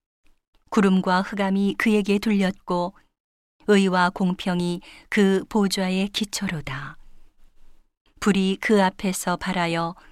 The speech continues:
사면의 대적을 사르는도다.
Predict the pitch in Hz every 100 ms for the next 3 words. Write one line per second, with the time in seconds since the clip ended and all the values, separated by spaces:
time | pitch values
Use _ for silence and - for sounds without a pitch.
0 | - - - 214 190 185 180 190 208 190
1 | 196 180 185 208 - 208 185 180 139 135
2 | 135 135